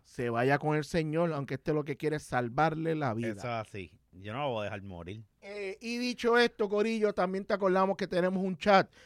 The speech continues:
Speaker 1: Tenemos un chat de El Caserío Virtual. Escanea ese Q R code y ahí puedes hablar con toda la gente de que, que ves Bájale Dos. Ahí vas a ver con, eh, todos los cuponeros se meten ahí. Así que métete al chat de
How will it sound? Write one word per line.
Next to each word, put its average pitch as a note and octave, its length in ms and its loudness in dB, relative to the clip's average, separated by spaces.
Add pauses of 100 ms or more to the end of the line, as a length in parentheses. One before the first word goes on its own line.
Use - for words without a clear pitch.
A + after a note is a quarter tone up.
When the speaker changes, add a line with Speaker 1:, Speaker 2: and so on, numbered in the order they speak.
Speaker 1:
Tenemos D3+ 340 0
un F#3 140 -2
chat A3+ 300 4
de G#3 340 4
El F3+ 140 0
Caserío E3+ 440 4
Virtual. F#3 380 4
Escanea C3+ 360 0
ese E3 180 -2
Q D#3 180 6
R D#3 140 8
code A3+ 280 8 (520)
y G3 180 4
ahí F#3+ 220 8
puedes G3+ 200 8
hablar G3 180 8
con F#3+ 160 0
toda F#3+ 160 8
la F#3 60 6
gente F#3+ 280 2
de F#3 180 4
que, E3 240 2
que D#3+ 160 0
ves F3+ 220 4
Bájale F3 380 6
Dos. E3+ 200 6 (300)
Ahí B2+ 180 2
vas D#3+ 180 6
a D#3+ 80 8
ver E3 160 8
con, D3+ 280 0
eh, C3+ 120 2
todos D#3+ 200 4
los E3+ 100 8
cuponeros E3 540 4
se D#3+ 100 -2
meten D#3+ 300 -2
ahí. F#3 260 4
Así E3 220 0
que E3 240 4
métete G3 640 2
al D3 180 -2
chat E3 300 0
de D3 260 6